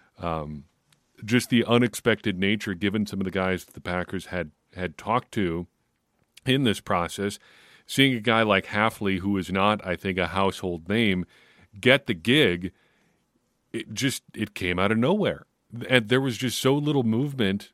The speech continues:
There's no dribs and drabs of information coming out. And then suddenly we've got a hire, and it's Hafley, and he wasn't even among the, the candidates interviewed.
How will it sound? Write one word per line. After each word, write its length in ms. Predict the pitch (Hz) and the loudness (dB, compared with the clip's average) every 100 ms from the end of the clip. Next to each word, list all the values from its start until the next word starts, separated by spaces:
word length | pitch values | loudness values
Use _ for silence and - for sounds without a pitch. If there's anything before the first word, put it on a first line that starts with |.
| _ | _
There's 560 | 98 98 110 110 95 90 | -14 -2 2 2 0 -2
no 400 | 107 117 139 143 | 2 4 4 2
dribs 420 | 104 110 127 110 | 0 -4 -4 -2
and 140 | 110 | -2
drabs 340 | 95 104 107 92 | 2 2 2 -2
of 120 | 90 | -4
information 580 | 101 90 90 101 - 95 | -4 -4 -4 -4 -2 -6
coming 260 | 95 90 | -4 -4
out. 240 | 87 92 98 - - - - - | -2 -2 -4 -10 -20 -20 -16 -4
And 120 | 107 | 2
then 140 | 113 | 2
suddenly 380 | 104 139 139 123 | 2 0 2 2
we've 120 | 107 | 2
got 220 | 95 104 107 | 2 2 2
a 60 | |
hire, 320 | 87 95 95 | 2 0 0
and 180 | 101 90 | 0 -4
it's 140 | 85 - | -6 -2
Hafley, 520 | 113 110 - 107 98 | 0 0 0 -2 -2
and 140 | 87 | -4
he 80 | 90 | -4
wasn't 440 | 104 104 107 104 | -2 0 0 -2
even 260 | 95 95 92 | -2 -4 -4
among 260 | 90 87 87 | -2 -4 -4
the, 260 | 90 87 | -6 -6
the 200 | 80 85 - - _ | -8 -10 -10 -16 _
candidates 640 | - 104 90 85 85 - - | -6 -2 -2 -2 -6 -8 -10
interviewed. 600 | - 117 107 80 76 - | 0 2 2 0 -10 -14